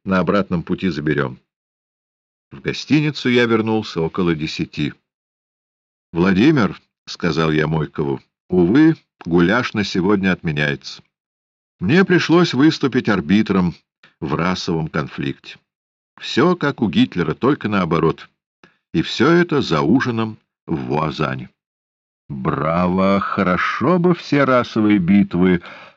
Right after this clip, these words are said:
разыгрывались только там. Что пил? Кот де Стурнель тридцать четвертого года, Бордо. Похоже, у тебя сегодня день подарков. С утра гуляш, а вечером,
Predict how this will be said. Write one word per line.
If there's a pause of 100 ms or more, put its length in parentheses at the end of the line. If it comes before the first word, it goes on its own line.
разыгрывались
только
там. (420)
Что
пил? (680)
Кот
де
Стурнель (260)
тридцать
четвертого
года,
Бордо. (1040)
Похоже,
у
тебя
сегодня
день
подарков. (300)
С
утра
гуляш,
а
вечером,